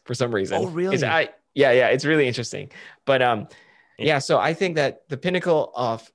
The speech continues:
Speaker 1: product design is a vehicle
Speaker 2: Mm-hmm.
Speaker 1: because one is it's,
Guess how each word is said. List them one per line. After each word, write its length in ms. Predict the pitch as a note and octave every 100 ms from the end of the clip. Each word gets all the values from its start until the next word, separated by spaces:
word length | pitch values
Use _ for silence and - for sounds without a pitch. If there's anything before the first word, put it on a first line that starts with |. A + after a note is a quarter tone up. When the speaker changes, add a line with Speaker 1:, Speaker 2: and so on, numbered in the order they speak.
| _
Speaker 1:
product 300 | - D3 -
design 560 | C3 A#2+ G#2 G2+ G#2 G2+ -
is 320 | A2 G#2 G#2+ -
a 40 |
vehicle 520 | G2+ G#2 F#2+ D2+ - -
Speaker 2:
Mm-hmm. 180 | G#2+ -
Speaker 1:
because 420 | A2+ G#2+ G2+ F2+ _ C3+
one 340 | A#2+ C3+ C3
is 300 | A2 G#2 - - _
it's, 420 | C#3+ C#3 - -